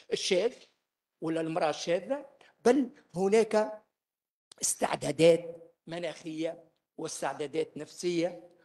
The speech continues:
وتربوية واجتماعية، والبحث عن الممنوع، وحصل يفسر برشا، واعتمد على رأي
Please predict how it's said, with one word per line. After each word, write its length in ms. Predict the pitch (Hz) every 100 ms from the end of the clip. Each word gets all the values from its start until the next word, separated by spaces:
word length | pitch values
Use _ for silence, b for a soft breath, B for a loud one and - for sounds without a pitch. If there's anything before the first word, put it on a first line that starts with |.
| b
وتربوية 1300 | - 139 156 147 190 165 147 151 156 175 170 175 - - _ _ _
واجتماعية، 1120 | 151 165 - 180 160 139 131 170 170 175 - - _ -
والبحث 560 | 170 160 165 - 151
عن 240 | - 143 143 151
الممنوع، 840 | 143 151 160 220 185 196 175 - _ -
وحصل 640 | 202 185 - 262 285 247
يفسر 400 | 202 202 - 220
برشا، 300 | 220 220 196 - _ _
واعتمد 920 | 208 311 302 - 202 196 320 277 220
على 320 | 254 214 185
رأي 320 | 202 262 269